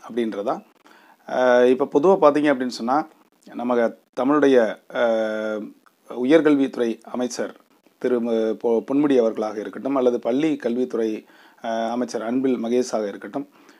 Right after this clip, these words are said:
அஹ், கூடிய விரைவில் வந்து பார்த்தீங்க அப்படின்னா, இந்த பி ஜி டி ஆர் பி மற்றும் யூ ஜி டி ஆர் பி தேர்வு வந்து நடைபெறும். இது போக நம்ம பிரத்யேகமாக வந்து டி ஆர் பில வந்து தொடர்பு கொண்டோம் அப்படின்னு சொன்னா, அது வந்து கூடிய விரைவில் வந்து,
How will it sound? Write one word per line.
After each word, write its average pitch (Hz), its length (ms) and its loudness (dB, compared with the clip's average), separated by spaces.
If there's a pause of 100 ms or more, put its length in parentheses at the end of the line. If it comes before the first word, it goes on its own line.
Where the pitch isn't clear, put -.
(120)
அஹ், 120 220 -4
கூடிய 170 340 2
விரைவில் 135 320 4
வந்து 120 220 -2
பார்த்தீங்க 113 280 -6
அப்படின்னா, 104 320 -8 (360)
இந்த 107 440 -6
பி 139 140 0
ஜி 131 240 0
டி 120 180 -2
ஆர் 117 140 2
பி 117 260 -4
மற்றும் 110 340 -8
யூ 139 160 2
ஜி 143 140 0
டி 120 160 -2
ஆர் 107 120 -2
பி 101 120 -14
தேர்வு 110 300 -4
வந்து 110 420 -4
நடைபெறும். 113 460 -2 (440)
இது 170 220 -2
போக 196 220 4
நம்ம 175 220 2 (100)
பிரத்யேகமாக 151 880 0
வந்து 127 280 4 (1600)
டி 151 160 4
ஆர் 175 160 6
பில 143 160 4
வந்து 131 240 0
தொடர்பு 127 360 2
கொண்டோம் 120 360 0
அப்படின்னு 117 280 -6
சொன்னா, 110 280 -10
அது 160 380 -4
வந்து 156 300 -2
கூடிய 151 300 0
விரைவில் 139 320 2
வந்து, 123 400 -2